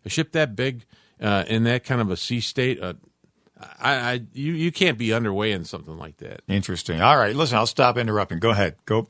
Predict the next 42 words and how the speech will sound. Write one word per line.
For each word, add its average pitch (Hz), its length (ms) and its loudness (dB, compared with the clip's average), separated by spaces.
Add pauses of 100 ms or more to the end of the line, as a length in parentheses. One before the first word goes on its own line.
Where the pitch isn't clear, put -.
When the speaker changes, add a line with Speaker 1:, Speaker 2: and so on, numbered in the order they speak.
Speaker 2:
go, 123 200 2 (140)
go. 147 220 4 (200)
<laughs> - 220 -18
have, 175 240 4
have 175 300 2
at 143 140 4
it, 92 120 -4
guys. 85 240 -4 (1120)
Speaker 1:
No, 151 300 2
it's 131 160 -4
a, 135 120 -10
it's 135 200 -8
a 127 40 -2
good 170 160 2
question. 165 380 2
I, 123 180 2 (300)
I, 147 240 2
I 160 140 4
looked 220 220 -2
at 180 80 2
it. 135 180 -2 (260)
I 180 140 6
had 262 100 4 (140)
to 147 80 -14
look 165 140 -8
twice 185 280 -4
'cause 117 280 -10 (340)
the, 135 220 -4
uh, 123 140 -2
the, 120 120 -6
the 113 220 -6
vi-, 135 320 -4
video 202 320 0
that 139 100 -2
they 120 100 0
showed 120 280 -2
looked 135 160 -6
pretty 147 560 0
authentic, 127 600 0
and 113 240 -4
I 107 120 -2
thought, 104 260 -4